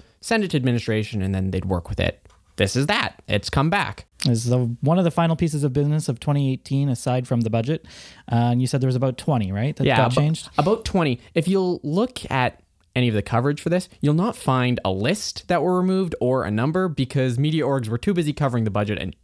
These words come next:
Speaker 1: didn't honestly care about this.
Speaker 2: If you look at the agenda, there is a list of the bylaw changes that were made, so you can go through and figure it out, but
Speaker 1: Yeah.
Speaker 2: it'll take a bit of time.
Speaker 1: Yeah, it's, it's a long P D F. But there's about twenty that were removed, and whatever.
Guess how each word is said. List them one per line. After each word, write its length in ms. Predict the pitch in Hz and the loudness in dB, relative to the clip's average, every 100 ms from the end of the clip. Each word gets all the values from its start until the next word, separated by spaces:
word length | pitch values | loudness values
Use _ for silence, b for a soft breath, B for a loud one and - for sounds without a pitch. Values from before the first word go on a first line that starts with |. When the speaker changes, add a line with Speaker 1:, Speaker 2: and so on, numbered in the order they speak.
| 156 | -2
Speaker 1:
didn't 280 | 185 175 170 | 0 0 0
honestly 420 | 127 127 123 117 | 0 0 0 -4
care 360 | 107 - 107 95 | -4 -2 0 -2
about 260 | - - | -6 -6
this. 240 | - - - - | -6 -8 -10 -2
Speaker 2:
If 100 | 135 | 2
you 80 | 143 | 4
look 140 | 175 | 4
at 40 | 170 | 2
the 80 | 143 | 2
agenda, 300 | 127 127 127 | 2 2 2
there 140 | 123 | 0
is 260 | 117 143 135 | 0 0 2
a 60 | |
list 260 | 120 123 - | 0 0 -2
of 120 | 107 | -2
the 120 | 113 | 0
bylaw 400 | 104 117 113 113 | 2 2 2 0
changes 320 | - 113 107 | -2 -2 -2
that 140 | 104 107 | -2 0
were 180 | 117 113 | 2 2
made, 220 | 110 110 | 2 0
so 80 | 123 | 0
you 120 | 202 | 0
can 140 | 196 | 0
go 140 | 143 120 | 0 0
through 160 | 139 | 0
and 120 | 117 | -2
figure 200 | 113 110 | 0 0
it 40 | 107 | 0
out, 200 | 98 90 | -2 0
but 120 | 104 | 2
Speaker 1:
Yeah. 140 | 113 - | 2 2
Speaker 2:
it'll 140 | 170 135 | 0 2
take 160 | 135 | 0
a 40 | 110 | 0
bit 80 | 90 | -2
of 80 | 95 | -4
time. 180 | - 117 | -6 -2
Speaker 1:
Yeah, 200 | - 87 | 0 2
it's, 220 | 90 127 - - | 2 0 -2 0
it's 180 | 147 | 2
a 60 | 151 | 2
long 340 | 139 123 107 | 2 2 0
P 140 | 104 101 | 0 0
D 120 | 92 | 0
F. 220 | 85 - B B B | -4 -6 B B B
But 80 | 165 | 0
there's 160 | 180 185 | 2 2
about 300 | 165 202 233 | 2 0 -2
twenty 460 | - 160 147 139 | -2 0 2 -2
that 240 | 113 113 101 | -2 -2 0
were 180 | 110 107 | -2 0
removed, 580 | 110 110 101 98 - - | 0 2 2 0 -2 -2
and 500 | 113 117 120 120 110 - - _ - - | 0 2 0 0 -4 -10 -20 _ -12 -2
whatever. 800 | 131 143 147 113 98 104 110 | 0 2 2 0 0 0 0